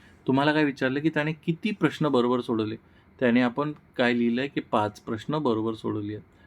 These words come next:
तर पाच बरोबर किती? आठ बरोबर ऐंशी, तर पाच बरोबर किती?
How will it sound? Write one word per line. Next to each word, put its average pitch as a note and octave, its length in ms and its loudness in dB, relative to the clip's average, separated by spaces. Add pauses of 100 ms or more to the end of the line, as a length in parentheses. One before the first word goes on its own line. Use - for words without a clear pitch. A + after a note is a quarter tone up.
(200)
तर - 60 -12
पाच A#2 260 4
बरोबर A#2 320 2
किती? A2+ 240 -6 (100)
आठ C3+ 280 2
बरोबर C3+ 320 0
ऐंशी, A#2 340 0
तर - 140 -8 (220)
पाच A#2 220 2
बरोबर A#2 320 0
किती? B2+ 300 -4